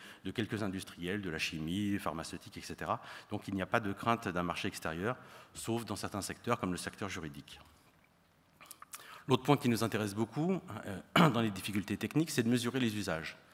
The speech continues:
Donc il y a une recommandation qui s'appelle Counter. Euh, les Français commencent à le prendre en compte,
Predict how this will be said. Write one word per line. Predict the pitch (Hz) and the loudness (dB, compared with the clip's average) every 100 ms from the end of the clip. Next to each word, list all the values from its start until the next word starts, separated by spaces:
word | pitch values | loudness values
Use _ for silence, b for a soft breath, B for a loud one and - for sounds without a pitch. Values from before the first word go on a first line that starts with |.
| B B B | B B B
Donc | 120 120 | -2 0
il | 120 | 0
y | |
a | 110 | 2
une | |
recommandation | 104 110 101 90 90 - 90 | 2 0 -2 -2 -2 -2 -4
qui | |
s'appelle | - 80 76 | -4 -8 -8
Counter. | 85 85 135 180 170 B B B B B B | -8 -4 -4 -4 -6 B B B B B B
Euh, | 87 92 | -6 2
les | 135 | 2
Français | - 135 - 123 | 4 -2 0 0
commencent | 113 101 101 90 | 2 0 0 -2
à | |
le | |
prendre | - 92 85 | -2 -2 -2
en | 90 | -2
compte, | 139 175 | -2 -2